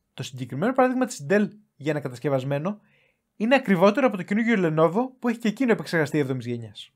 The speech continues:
Ο λόγος είναι πως πρόκειται για μικρού μεγέθους και βάρους laptop που τυπικά είναι ακριβότερα.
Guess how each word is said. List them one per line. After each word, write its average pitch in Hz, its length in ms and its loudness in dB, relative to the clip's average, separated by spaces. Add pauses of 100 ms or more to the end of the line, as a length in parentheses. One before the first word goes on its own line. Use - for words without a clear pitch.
(120)
Ο 147 120 0
λόγος 262 320 4
είναι 285 120 -6
πως - 140 -16
πρόκειται 277 240 -4
για 262 140 2
μικρού 233 240 0
μεγέθους 233 360 0
και 202 100 -2
βάρους 165 260 6
laptop 151 340 2 (200)
που - 100 -18
τυπικά 196 540 0 (160)
είναι 269 140 -4
ακριβότερα. 208 600 2